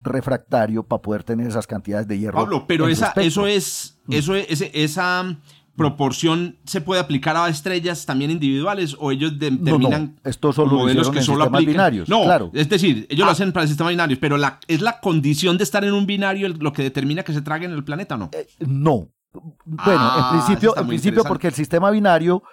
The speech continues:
Speaker 1: tiene ciertas inestabilidades gravitacionales,
Speaker 2: Claro.
Speaker 1: vos lo has estudiado, eh, y, y Mario Suser, que nos ha contado aquí de ese tipo de inestabilidades, lo hemos estudiado en sistemas múltiples, entonces probablemente,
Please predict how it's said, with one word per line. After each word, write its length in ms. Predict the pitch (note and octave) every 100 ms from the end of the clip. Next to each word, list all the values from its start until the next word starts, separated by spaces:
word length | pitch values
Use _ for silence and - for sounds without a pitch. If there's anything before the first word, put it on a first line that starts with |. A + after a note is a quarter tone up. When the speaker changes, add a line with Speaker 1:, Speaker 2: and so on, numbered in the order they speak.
| _ _
Speaker 1:
tiene 260 | E3+ D#3 D#3+
ciertas 400 | E3+ D#3+ F3+ E3 -
inestabilidades 840 | F3+ C#3 B2+ - B2 A#2+ A#2+ B2 C#3
gravitacionales, 720 | C#3 E3 D#3+ F3 C3+ C3 C#3+
Speaker 2:
Claro. 140 | A2+ B2
Speaker 1:
vos 80 |
lo 80 | A#2+
has 80 | A#2+
estudiado, 560 | B2+ - G#2+ A#2 A#2+ -
eh, 200 | B2 A#2 B2
y, 500 | A2 G#2+ G#2 A#2+ A2
y 40 |
Mario 360 | G2+ G#2+ G#2 G#2
Suser, 260 | G2 G#2+
que 100 | B2+
nos 100 | A#2 G2+
ha 60 |
contado 360 | - A2+ A#2 A#2+
aquí 220 | - A#2
de 80 | A#2
ese 140 | A#2
tipo 260 | - A2 A#2
de 100 | G#2+
inestabilidades, 840 | G#2 F#2 G2+ G2+ G2+ G#2 A2 B2 - -
lo 220 | C3 D3 C#3+
hemos 200 | C#3 C3+
estudiado 460 | - B2 A2+ A2+
en 60 | C3
sistemas 480 | A#2 - A#2 A#2+ A#2+
múltiples, 640 | C3+ B2 D3 - C#3+ C3+ - -
entonces 400 | A#2 C3 D#3 E3+ - _ _ - E3
probablemente, 880 | D#3+ E3 G#3 G#3+ G3 - F#3 F#3+ -